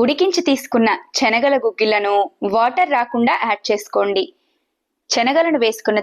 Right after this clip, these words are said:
తర్వాత రుచికి తగినంత ఉప్పు, తగినంత కారం వేసుకొని, కారం, సాల్ట్ కలిసేలా బాగా కలపండి.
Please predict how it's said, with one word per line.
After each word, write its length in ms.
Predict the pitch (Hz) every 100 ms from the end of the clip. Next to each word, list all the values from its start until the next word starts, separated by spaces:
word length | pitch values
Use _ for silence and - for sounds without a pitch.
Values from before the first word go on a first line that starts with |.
| 208
తర్వాత 360 | 202 202 196 196 196 196 - _ _ _ _ _ _ _ _ _ _ _ _ 226
రుచికి 300 | 247 359 392
తగినంత 420 | 285 240 226 220 214 -
ఉప్పు, 260 | 208 - 208 208 202 202 - _ -
తగినంత 440 | 269 330 359 330 294
కారం 320 | 220 208 214 208
వేసుకొని, 500 | 403 - 202 196 196 196 - _ -
కారం, 340 | 226 262 339 370 349
సాల్ట్ 320 | 240 240 269 294
కలిసేలా 560 | 220 233 262 226 214 208 208 - _ _ 240
బాగా 240 | 262 277 403
కలపండి. 480 | 262 214 208 202